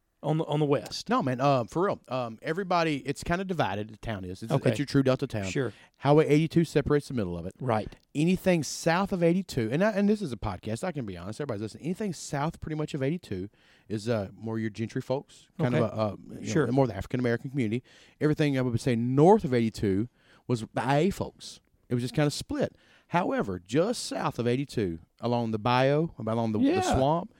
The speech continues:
Speaker 2: there's a bunch of high-end, nice homes.
Speaker 1: Well, I saw
Speaker 2: So
Speaker 1: those, but the reason
Speaker 2: Yeah.
Speaker 1: I asked the question,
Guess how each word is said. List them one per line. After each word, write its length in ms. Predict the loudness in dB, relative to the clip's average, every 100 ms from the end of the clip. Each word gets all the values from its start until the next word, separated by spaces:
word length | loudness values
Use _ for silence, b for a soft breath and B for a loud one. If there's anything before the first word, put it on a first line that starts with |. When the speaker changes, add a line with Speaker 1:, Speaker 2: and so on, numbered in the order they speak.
| b b b -8
Speaker 2:
there's 120 | -2
a 40 |
bunch 180 | -2 -2
of 80 | -6
high-end, 880 | -10 -10 -6 -4 -2 -2 -4 -6 -6
nice 280 | -8 -10
homes. 600 | -12 -14 -16 -20 -20 -20 _ _ B B -14 B
Speaker 1:
Well, 160 | 2
I 180 | 4 4
saw 220 | 4 6 6
Speaker 2:
So 100 | 8
Speaker 1:
those, 380 | 8 8 6
but 160 | 4 0
the 80 | 2
reason 280 | 4 4 2
Speaker 2:
Yeah. 120 | -2
Speaker 1:
I 60 | -4
asked 240 | -6 -6
the 80 | -12
question, 540 | -4 -2 -2 -10 -20